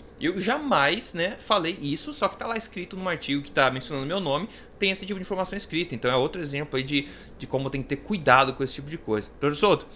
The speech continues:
quer falar um pouco sobre o que você degustou na sua última refeição pra gente fechar esse episódio?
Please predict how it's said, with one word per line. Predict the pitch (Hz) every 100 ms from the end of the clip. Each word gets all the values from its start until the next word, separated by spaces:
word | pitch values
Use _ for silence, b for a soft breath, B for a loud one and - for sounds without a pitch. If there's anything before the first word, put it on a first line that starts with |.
| B B B
quer | 170
falar | 170 185 170 165 -
um | 139
pouco | 151 151 139
sobre | 156 139
o | 131
que | - 147
você | 127 - 139 139
degustou | 110 139 131 113 - - 165
na | 135
sua | 117 131
última | 123 120 117
refeição | 113 110 139 143
pra |
gente | 135
fechar | 123 123 120
esse | 123
episódio? | 113 113 156 190